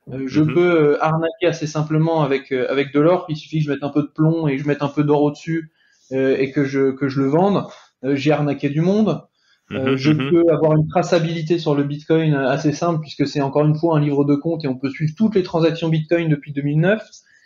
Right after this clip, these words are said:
Speaker 1: Donc si on pourrait décliner comme ça quelques, quelques autres, euh, caractéristiques, où l'or physique serait meilleur, par exemple l'historicité de l'or c'est, euh, deux mille cinq cents ans,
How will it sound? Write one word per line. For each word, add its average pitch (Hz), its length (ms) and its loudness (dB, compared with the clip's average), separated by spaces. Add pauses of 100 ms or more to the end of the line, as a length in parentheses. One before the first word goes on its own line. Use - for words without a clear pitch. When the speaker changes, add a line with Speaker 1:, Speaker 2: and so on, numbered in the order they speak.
(280)
Speaker 1:
Donc 151 160 2
si 180 140 2
on 170 80 2
pourrait 175 260 4
décliner 190 420 2
comme 165 160 0
ça 190 220 2
quelques, 151 480 0
quelques 151 400 0
autres, 160 300 0
euh, 139 180 0
caractéristiques, 147 840 -2
où 147 100 -2
l'or - 400 0 (320)
physique 170 320 0
serait - 180 -4
meilleur, 151 380 2
par 135 80 2
exemple 143 220 -2
l'historicité 151 600 0
de 156 80 0
l'or 165 220 2
c'est, 135 180 -2
euh, 127 80 0
deux 131 160 -4
mille 151 160 2
cinq 151 160 -4
cents 147 240 0
ans, 156 240 -2